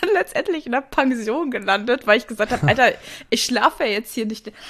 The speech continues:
Speaker 1: Also es war echt, es war auch eine Katastrophe, wir haben das dann auch nicht bis zum Ende durchgezogen. Ähm,
Speaker 2: Ja.
Speaker 1: aber das ist halt, das liegt ja auch daran, dass genau da eben diese, die, mein, also ich,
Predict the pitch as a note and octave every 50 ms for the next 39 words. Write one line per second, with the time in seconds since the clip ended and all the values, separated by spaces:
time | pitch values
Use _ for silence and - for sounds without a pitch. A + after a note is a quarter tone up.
0 | - - - A#3+ C#4 E4+ E4+ - - A#3 G#3+ G#3+ C#4+ - - - - A#3+ A#3+ A#3+
1 | A#3 A3+ B3+ B3+ C#4 C4+ - C4 B3 A3+ - - - - A#3 D#4 - G#4 F#4 D4+
2 | B3+ A#3 A#3+ B3+ - - B3 B3 - G#3+ G#3+ A#3+ C#4 - - C#4 B3+ - B3+ A#3
3 | - A#3 A#3 G#3+ G#3+ G#3 A3+ - - E4 - - - D4 C4 C#4 C#4+ D#4 F4 G4+
4 | A4 - - - - - - _ _ A#3 A#3+ B3 B3 B3 A3 - - A3+ A#3+ A#3+
5 | A#3+ B3 - D#4 D4 - D4+ D4 D4+ D#4 - - - - - - B3 - B3+ C#4+
6 | - - C#4 - A#3 - - B3 B3+ D4 C#4+ C#4 B3+ A#3 A3 A#3 - - - A#3+
7 | A#3 A3+ A#3+ C4 A#3+ B3 A#3+ A#3+ B3+ A#3 - A#3+ A#3+ A#3+ - B3 A3 A3+ A#3+ A3
8 | G#3+ A3 A3 - - _ _ - - - - - - - _ - - - - -
9 | G3+ A3 G#3+ G3 - - - A3+ - - - - -